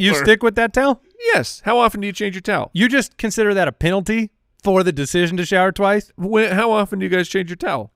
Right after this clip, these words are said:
Speaker 1: Uh, I change my towel about once every week and a half.
Speaker 2: I, I change mine pretty regularly, but we have, like, four towels hanging up in our bathroom, so I,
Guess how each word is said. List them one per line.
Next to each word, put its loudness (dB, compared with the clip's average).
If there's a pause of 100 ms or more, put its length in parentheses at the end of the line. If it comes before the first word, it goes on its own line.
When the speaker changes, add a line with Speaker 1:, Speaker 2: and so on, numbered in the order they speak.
Speaker 1:
Uh, -2
I -4
change -8
my -6
towel -4
about -4
once -6
every -6
week -6
and -6
a -6
half. -12
Speaker 2:
I, -8 (160)
I 2
change -6
mine -2
pretty -6
regularly, -2
but -4
we -6
have, -4
like, -4
four -2
towels -4
hanging -10
up -6
in -6
our -6
bathroom, -8
so -6
I, -2